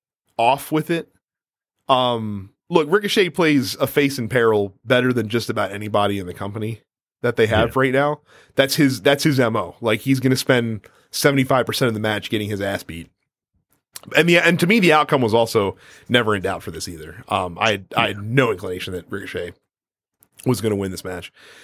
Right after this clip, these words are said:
Speaker 1: There was some cool stuff. I mean, a one, a one-legged springboard is pretty fucking impressive. 'Cause he was, because basically selling that his knee was jacked the entire match.
Speaker 2: Yeah, yeah. He, um,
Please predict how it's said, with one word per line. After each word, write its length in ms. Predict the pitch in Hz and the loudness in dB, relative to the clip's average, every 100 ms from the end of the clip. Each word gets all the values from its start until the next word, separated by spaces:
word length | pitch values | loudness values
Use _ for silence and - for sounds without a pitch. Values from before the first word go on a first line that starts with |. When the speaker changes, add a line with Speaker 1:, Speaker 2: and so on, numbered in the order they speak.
| - - | -2 2
Speaker 1:
There 100 | 302 | 2
was 120 | 269 | 2
some 100 | 254 | 0
cool 160 | 254 | 0
stuff. 320 | - 208 214 175 | 4 4 4 0
I 60 | |
mean, 160 | 160 143 | 2 2
a 60 | |
one, 280 | 123 135 165 | 2 2 2
a 80 | 139 | 2
one-legged 600 | 127 143 202 175 190 175 | 2 2 2 4 2 2
springboard 640 | 135 - 131 165 180 190 165 | -4 -2 -2 0 0 0 -2
is 100 | 143 | -4
pretty 220 | - 165 | -4 -4
fucking 340 | - 175 170 | -2 -2 0
impressive. 580 | 165 139 147 185 185 - _ _ _ _ _ _ _ _ - | -4 0 -2 -2 -6 -14 _ _ _ _ _ _ _ _ 0
'Cause 160 | 135 | 2
he 120 | 143 160 | 2 0
was, 80 | 123 | 0
because 300 | 147 156 143 | 0 2 2
basically 280 | 151 - | 0 0
selling 320 | 135 147 139 139 | 0 2 2 2
that 100 | 131 | 0
his 100 | 113 | -2
knee 180 | 120 131 | 0 2
was 140 | 123 | 0
jacked 340 | 123 123 127 | 0 0 0
the 80 | 131 | -4
entire 280 | 123 131 123 | -2 0 0
match. 380 | 123 123 131 - _ _ _ _ - | -2 -4 -6 -18 _ _ _ _ 0
Speaker 2:
Yeah, 300 | 117 110 - _ _ _ _ - | 4 4 0 _ _ _ _ -2
yeah. 260 | 110 101 - _ - - _ | 0 0 -4 _ -20 -20 _
He, 240 | - 131 123 | 2 6 6
um, 600 | 117 113 107 104 123 | 6 2 0 -4 -8